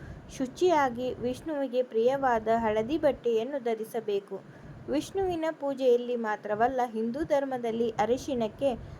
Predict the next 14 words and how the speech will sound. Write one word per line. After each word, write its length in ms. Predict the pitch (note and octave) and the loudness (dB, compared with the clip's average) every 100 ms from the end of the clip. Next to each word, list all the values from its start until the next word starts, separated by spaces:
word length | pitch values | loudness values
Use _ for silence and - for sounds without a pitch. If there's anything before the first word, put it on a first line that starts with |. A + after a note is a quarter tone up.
| - | -4
ಅದರದ್ದೇ 600 | - A3+ C4 D4+ C4+ F#4 G4+ | 2 4 4 4 4 2 2
ಮಹತ್ವವಿದೆ. 760 | B3 B3+ B3 A#3 A#3 G3+ G3+ G3+ - - - - - - | 0 0 0 0 -2 0 0 -2 -4 -10 -18 -16 -10 -2
ನಂತರ 380 | C#4+ F#4+ F4+ F4 | 0 4 4 6
ವಿಷ್ಣುವಿನ 540 | E4+ D4 - E4 D#4 C#4+ C#4+ | 2 -2 -6 -6 -2 0 0
ವಿಗ್ರಹವನ್ನು 840 | B3 A3+ B3 C4 A#3+ A3 A#3 B3+ - | -2 0 2 4 2 0 -2 -2 -4
ಹಾಗೂ 340 | A3+ A3 B3 B3 - - - | -2 0 0 -2 -2 -16 -2
ಲಕ್ಷ್ಮೀ 440 | A#3+ B3+ - F#4 | -2 -2 -4 -2
ವಿಗ್ರಹವನ್ನು 720 | F4+ C#4+ A#3+ B3+ B3+ A#3 C4 A#3+ | -2 -2 0 2 2 0 0 -2
ಶುಚಿಗೊಳಿಸಿ, 800 | A#3 A#3 C#4+ C4 G#3+ G#3+ - B3 | -2 -4 -2 2 2 0 -4 -8
ಪೂಜೆಯಲ್ಲಿ 680 | - C4 C#4+ E4 D4+ C#4 C#4 | -4 -2 0 0 0 -2 -2
ವಿಷ್ಣುವಿಗೆ 600 | A#3 A#3 C4+ C4 A#3+ C4 | -4 -4 -2 -2 0 0
ಹೆಚ್ಚು 420 | A#3+ A3 - D#4 | 0 -2 0 2
ಅರಿಶಿಣ 440 | C4 B3 B3+ B3 A#3+ A#3+ - - - - - | 4 2 0 0 0 0 -6 -18 -18 -16 2
ಬಣ್ಣದ 360 | A#3 C4+ D4+ | 4 4 4